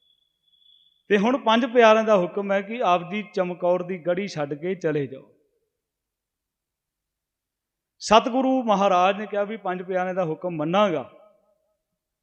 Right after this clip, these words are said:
ਪਰ ਮੈਂ ਚੁੱਪ ਕਰਕੇ ਨਹੀਂ ਜਾਵਾਂਗਾ।" ਉੱਥੇ ਗੁਰੂ ਮਹਾਰਾਜ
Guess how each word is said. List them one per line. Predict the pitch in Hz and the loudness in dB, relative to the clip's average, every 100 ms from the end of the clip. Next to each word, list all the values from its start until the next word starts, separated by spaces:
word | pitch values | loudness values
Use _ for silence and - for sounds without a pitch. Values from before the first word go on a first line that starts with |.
| _ _ _ _ | _ _ _ _
ਪਰ | 196 208 | 2 2
ਮੈਂ | 220 254 | 4 2
ਚੁੱਪ | 254 240 247 | 2 2 2
ਕਰਕੇ | 254 254 233 208 | 2 2 2 0
ਨਹੀਂ | 160 | -2
ਜਾਵਾਂਗਾ।" | 143 135 131 - _ _ _ _ _ _ _ _ _ _ _ _ _ _ - | -4 -8 -14 -20 _ _ _ _ _ _ _ _ _ _ _ _ _ _ -6
ਉੱਥੇ | 196 196 214 | -2 2 2
ਗੁਰੂ | 208 202 | 2 0
ਮਹਾਰਾਜ | 190 196 | 0 0